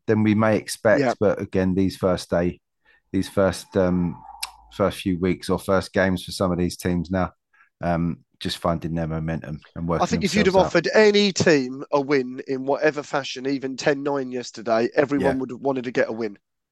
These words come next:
Speaker 1: Agreed. Agreed. That's the main thing. Uh, we, we do go on about participation and all that sometimes. And yeah, it's great that people can play football, but at the end of the day,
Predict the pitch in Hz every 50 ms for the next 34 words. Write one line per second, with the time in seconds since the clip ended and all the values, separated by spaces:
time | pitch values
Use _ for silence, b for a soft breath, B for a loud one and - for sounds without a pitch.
0 | _ - - - 90 82 80 80 - - - _ _ _ _ _ _ _ _ -
1 | 92 90 - 90 85 82 80 - - - _ - 95 95 - - 123 113 123 131
2 | 131 127 127 - 120 110 98 92 82 110 117 - - 147 135 131 139 139 131 127
3 | 135 131 127 131 117 113 113 113 110 107 107 - 107 104 104 - - - 104 101
4 | - - 107 92 - - - 107 95 92 92 - - 90 85 87 87 87 85 85
5 | 87 85 - - 90 87 87 85 - 90 85 85 85 90 90 87 82 - B B
6 | B B B B B B B B B - 101 95 95 92 - - 95 90 87 -
7 | - 127 120 113 101 - - 95 - - - 101 95 - 95 - - 95 85 -
8 | 92 90 87 - - 90 - - - - - - 90 - - - 101 - - -
9 | 120 120 113 98 92 85 - - - 80 - 92 90 85 82 82 - -